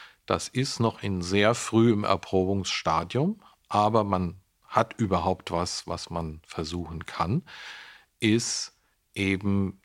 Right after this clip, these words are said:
diese Genschere dafür zu benutzen, in diesem Falle nicht um Gene hinzuzufügen, sondern Gene rauszunehmen,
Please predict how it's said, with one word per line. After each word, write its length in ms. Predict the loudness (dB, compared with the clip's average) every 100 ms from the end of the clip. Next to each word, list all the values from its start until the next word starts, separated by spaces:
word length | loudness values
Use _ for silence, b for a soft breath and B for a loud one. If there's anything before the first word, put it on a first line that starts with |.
| -12
diese 400 | -8 -6 -4 -6 -8
Genschere 960 | -8 -6 -2 -2 0 2 2 2 2 0 _ _ _ _ _ _ _ -4
dafür 680 | -4 2 2 4 2 0
zu 180 | -6 -6
benutzen, 720 | -2 2 0 0 0 0 0 -2
in 120 | -4
diesem 260 | -2 -2 0
Falle 260 | 2 2 2
nicht 220 | 0 -2
um 140 | -2
Gene 480 | 0 2 2 0 -4 _ _ _ _ _ _ _ -6
hinzuzufügen, 840 | -4 -2 -2 0 0 0 2 0
sondern 380 | 0 0 0 -2
Gene 360 | 0 0 2 2
rauszunehmen, 1000 | 2 0 -2 -6 -4 -2 0 0 -2